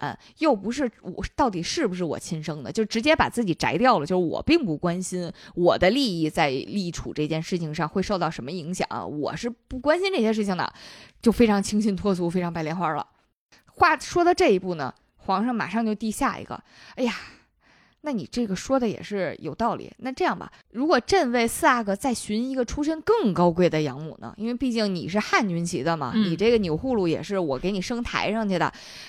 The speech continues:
Speaker 1: 啊。那，那，那，那现在你要，咱要说一块儿立他的话，我得给他找一个新的养母呗。”啊，话都说到这一地步了，甄嬛就马上低头说：“只要名正言顺，江山后继有人，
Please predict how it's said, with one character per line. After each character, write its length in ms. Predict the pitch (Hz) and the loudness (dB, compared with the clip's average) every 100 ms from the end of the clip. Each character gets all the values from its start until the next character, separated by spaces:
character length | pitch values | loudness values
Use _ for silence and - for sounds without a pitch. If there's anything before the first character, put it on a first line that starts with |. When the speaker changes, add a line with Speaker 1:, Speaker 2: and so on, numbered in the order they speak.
| - | -4
Speaker 1:
啊。 180 | 170 | -2
那， 240 | 151 214 202 | 0 0 -2
那， 400 | - 190 220 240 | -4 -8 -6 -6
那， 240 | - 247 | -4 -4
那 200 | 208 247 | -2 -6
现 220 | 240 240 | -4 -4
在 100 | 247 | -2
你 120 | 214 165 | -2 0
要， 160 | 175 - - | -2 -4 -8
咱 140 | - 226 | 0 4
要 180 | 254 | 6
说 160 | 233 254 | 4 2
一 120 | 233 | 0
块 120 | 233 | 2
儿 80 | 240 | 2
立 140 | 226 220 | 2 0
他 220 | - 240 | 2 2
的 60 | 214 | 4
话， 100 | 202 | 2
我 60 | |
得 80 | 214 | 2
给 100 | 190 | 0
他 100 | 180 - - - - - | -2 -6 -16 -14 -12 -4
找 180 | 160 | -2
一 80 | 151 | 0
个 80 | 214 | -2
新 220 | - 294 | -2 -4
的 240 | 269 196 190 _ | 0 0 -2 _
养 240 | 196 180 214 | 0 0 0
母 160 | 240 | -6
呗。” 260 | - 170 180 _ _ _ _ | -2 -2 -4 _ _ _ _
啊， 220 | - - - | -8 -8 -4
话 160 | - 247 | 2 2
都 100 | 240 | 2
说 160 | - 254 | -4 -4
到 100 | 247 | -2
这 140 | 240 | -2
一 80 | 208 | -4
地 180 | 214 180 | -4 -10
步 180 | 147 | -8
了， 120 | 151 - - - - - | -10 -12 -20 -20 -14 -4
甄 100 | 214 | -2
嬛 160 | 208 190 | 0 0
就 80 | |
马 160 | 190 104 | -2 -4
上 180 | 202 185 | -6 -4
低 140 | 180 | -4
头 180 | 170 143 | -4 -6
说 260 | 151 147 - _ _ _ _ | -4 -6 -6 _ _ _ _
：“只 140 | - 185 | -2 6
要 200 | 262 233 | 8 6
名 220 | 190 208 | 2 0
正 140 | 208 | -2
言 180 | 170 160 | -2 -4
顺， 220 | 196 165 | -4 -6
江 180 | 160 185 | -4 -4
山 160 | 196 190 | -2 -2
后 160 | 202 | -2
继 340 | 165 160 131 - - - - | -4 -8 -8 -12 -16 -20 -4
有 220 | 160 151 | 0 2
人， 260 | 143 160 | 2 -2